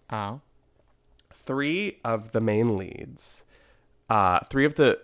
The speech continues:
Speaker 2: of the young male leads, and I, I'd say arguably there's, like,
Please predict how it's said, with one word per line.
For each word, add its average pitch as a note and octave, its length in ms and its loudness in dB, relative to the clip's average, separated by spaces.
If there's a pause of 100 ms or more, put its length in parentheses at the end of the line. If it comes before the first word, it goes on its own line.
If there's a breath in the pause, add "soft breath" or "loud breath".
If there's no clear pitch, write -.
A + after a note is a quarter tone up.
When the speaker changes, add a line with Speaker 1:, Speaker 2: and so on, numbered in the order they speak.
Speaker 2:
of G#2 120 -2
the G#2+ 100 -2
young G2+ 480 -2 (340)
male G2 320 -2
leads, - 560 -8 (120)
and A2+ 160 2
I, C3+ 200 2
I'd D#3+ 200 -2
say A3 140 2
arguably A2 640 0
there's, F#2+ 300 -2
like, F#2 320 -12